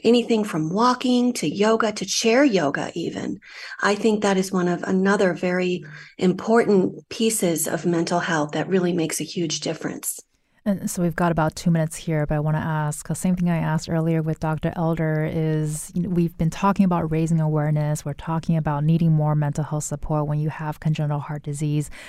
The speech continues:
Speaker 2: We've covered so much ground this hour, but are there any other takeaways that you hope our listeners can, can take away from this conversation?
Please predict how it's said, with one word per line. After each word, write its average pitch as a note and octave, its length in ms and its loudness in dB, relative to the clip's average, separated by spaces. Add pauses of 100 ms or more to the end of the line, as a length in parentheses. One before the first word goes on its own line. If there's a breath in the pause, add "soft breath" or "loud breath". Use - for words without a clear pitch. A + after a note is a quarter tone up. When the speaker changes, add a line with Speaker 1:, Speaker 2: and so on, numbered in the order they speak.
(120)
Speaker 2:
We've F3+ 140 2
covered E3 320 0
so E3+ 200 0
much D#3 220 -2
ground E3+ 300 4
this D#3+ 160 -2
hour, D#3 400 0
but F3 160 0 (240 loud breath)
are B3 100 2
there D#4 160 4
any C4 180 4
other G3+ 200 4
takeaways D#3+ 640 0
that D3 160 0
you D3+ 100 0
hope D3+ 300 -2
our D3+ 160 0
listeners D3+ 580 0
can, D#3 300 -2
can D#3+ 140 2
take F#3 160 2
away G#3 340 0
from - 160 -2
this C#3+ 120 -2
conversation? - 800 -6